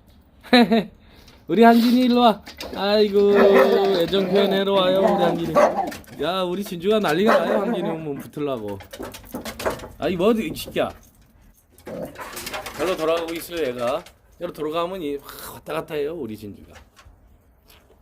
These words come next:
아, 우리 진주 아주 뭐, 기상이 대단합니다. 아주 지금 잘 크고 있어요. 이제 다리가 이제 많이 났는데,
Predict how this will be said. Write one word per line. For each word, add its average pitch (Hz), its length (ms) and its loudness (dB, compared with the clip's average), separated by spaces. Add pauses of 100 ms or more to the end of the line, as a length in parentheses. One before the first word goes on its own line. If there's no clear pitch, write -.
(920)
아, 147 440 -2
우리 135 180 -2
진주 131 300 -4
아주 131 240 -8
뭐, 143 240 -10 (300)
기상이 131 420 -10
대단합니다. 131 880 -8 (1800)
아주 147 160 -10 (400)
지금 139 140 -16
잘 120 220 -12
크고 139 240 -10
있어요. 107 440 -10
이제 120 100 -18
다리가 127 320 -10
이제 135 140 -8
많이 117 200 -12
났는데, 117 600 -10